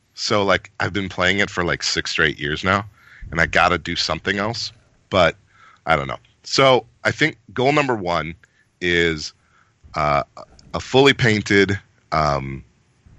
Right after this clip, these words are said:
I think I'm gonna do Sylvaneth army, uh, just two thousand points plus, you know, like, three plates of, uh, wildwood,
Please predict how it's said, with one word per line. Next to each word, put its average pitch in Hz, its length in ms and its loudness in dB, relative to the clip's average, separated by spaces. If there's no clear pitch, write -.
I 87 60 2
think 120 240 2
I'm 127 100 2
gonna 101 160 4
do 87 120 0
Sylvaneth 85 680 2
army, 71 420 -2
uh, 65 380 -2
just 113 260 2
two 139 140 4
thousand 127 380 2
points 98 520 -4
plus, - 600 0
you 95 120 -6
know, 80 160 -4
like, 80 200 -2
three 104 420 -2
plates 98 460 2
of, 82 200 0
uh, 76 340 2
wildwood, 82 640 0